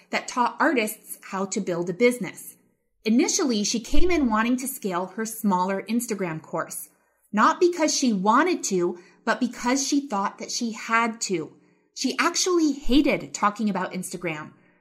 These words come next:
So as you can imagine, she was not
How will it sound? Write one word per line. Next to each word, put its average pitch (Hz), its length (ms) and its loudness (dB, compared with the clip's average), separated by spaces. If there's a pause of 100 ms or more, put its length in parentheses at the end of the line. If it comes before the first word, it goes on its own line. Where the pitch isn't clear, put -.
So 233 260 2
as 214 240 0
you 330 140 8
can 339 160 -4
imagine, 277 560 0 (180)
she 262 160 -2
was 233 220 0
not 247 540 4